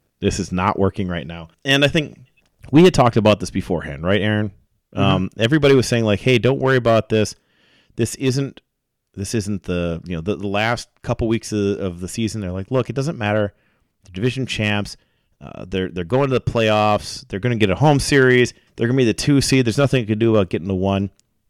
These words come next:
Speaker 1: You know, Coun-, Council's not worried about it. Why should you be? And I was like, "Well, I'd be, I don't care that they're not winning, but they look so lackluster. They look just like, they looked like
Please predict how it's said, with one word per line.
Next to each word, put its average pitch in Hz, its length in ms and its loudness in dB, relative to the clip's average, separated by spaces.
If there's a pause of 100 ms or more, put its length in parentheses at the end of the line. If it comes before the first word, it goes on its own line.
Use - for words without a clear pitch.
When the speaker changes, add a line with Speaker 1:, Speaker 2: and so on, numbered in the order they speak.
(160)
Speaker 1:
You 110 160 -2
know, 95 200 -2 (640)
Coun-, 151 220 0 (180)
Council's 165 320 0
not 113 140 0
worried 104 160 2
about 110 180 4
it. 139 80 2
Why 127 120 4
should 113 200 -2
you 123 100 4
be? 92 160 -2
And 85 80 -8
I 92 40 -6
was 90 100 -10
like, 101 120 -8 (280)
"Well, 139 420 -6 (540)
I'd 160 180 -8
be, 151 280 -2 (360)
I 147 60 -2
don't 208 220 0
care 196 320 4
that 143 100 4
they're 127 100 2
not 113 220 2
winning, 98 400 0
but 98 300 0 (260)
they 120 80 -4
look 170 180 0 (160)
so - 440 0
lackluster. 117 880 0
They 101 120 -2
look 113 300 -2 (340)
just - 280 -4 (420)
like, 110 180 -2
they 123 120 2
looked 127 340 0
like 120 400 0